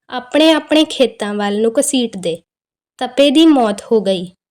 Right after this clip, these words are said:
ਲਾਸ਼ ਨੂੰ ਹੀ ਘਸੀਟਦੇ ਗਏ। ਸਾਰੇ ਪਿੰਡ ਵਿੱਚ ਬਹੁਤ ਬਾਰਿਸ਼ ਪਈ। ਸਾਰੇ ਪਿੰਡ ਵਿੱਚ ਠੰਡ ਪਈ। ਲੋਕਾਂ ਨੂੰ ਵੀ ਸ਼ਾਂਤੀ ਮਿਲੀ ਤੇ ਆਪਣੀ ਗਲਤੀ ਦਾ ਅਹਿਸਾਸ ਹੋਇਆ।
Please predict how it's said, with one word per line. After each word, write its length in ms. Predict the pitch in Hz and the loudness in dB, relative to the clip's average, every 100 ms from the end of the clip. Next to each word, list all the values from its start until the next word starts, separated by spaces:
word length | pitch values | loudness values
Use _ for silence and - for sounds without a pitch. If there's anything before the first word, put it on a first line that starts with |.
| _ _ _ _ _ _ - | _ _ _ _ _ _ -10
ਲਾਸ਼ 460 | 247 262 285 285 349 | -4 -2 -2 0 2
ਨੂੰ 120 | 359 | 2
ਹੀ 120 | 359 359 | 2 0
ਘਸੀਟਦੇ 540 | 349 320 311 233 214 | 0 2 0 -2 -4
ਗਏ। 240 | 196 180 - _ _ _ _ _ _ _ _ - | -4 -6 -10 _ _ _ _ _ _ _ _ -10
ਸਾਰੇ 500 | - 294 285 294 320 | -6 -4 -2 -2 -2
ਪਿੰਡ 320 | 302 240 226 | 0 2 2
ਵਿੱਚ 220 | 254 247 | -2 -2
ਬਹੁਤ 500 | 214 247 247 302 311 | 0 0 2 0 0
ਬਾਰਿਸ਼ 500 | 247 226 180 202 - | -2 -6 -6 -8 -8
ਪਈ। 240 | - 175 175 _ _ _ _ _ _ _ _ _ | -8 -8 -10 _ _ _ _ _ _ _ _ _
ਸਾਰੇ 500 | - 294 294 311 320 | -6 -2 -2 -2 -2
ਪਿੰਡ 300 | 311 247 220 | 0 0 2
ਵਿੱਚ 280 | 262 - - | 0 -2 -10
ਠੰਡ 380 | - 254 269 285 | -6 -2 -2 -2
ਪਈ। 300 | 240 185 160 _ _ _ _ _ _ _ _ _ _ | -2 -4 -6 _ _ _ _ _ _ _ _ _ _
ਲੋਕਾਂ 540 | 247 254 262 262 320 339 | -2 2 2 0 0 2
ਨੂੰ 160 | 339 | 2
ਵੀ 100 | 339 | 0
ਸ਼ਾਂਤੀ 540 | 349 359 311 285 285 320 | 0 0 0 -2 0 2
ਮਿਲੀ 500 | 311 311 320 339 - _ _ _ | 2 2 2 0 -8 _ _ _
ਤੇ 100 | 311 | -12
ਆਪਣੀ 400 | - 247 - 262 | -8 -4 2 2
ਗਲਤੀ 400 | 269 240 240 262 | 4 2 2 2
ਦਾ 160 | 269 285 | 2 0
ਅਹਿਸਾਸ 680 | - 254 - 254 233 - 226 | -4 -4 -4 -4 -6 -6 -4
ਹੋਇਆ। 320 | 202 180 | -2 -4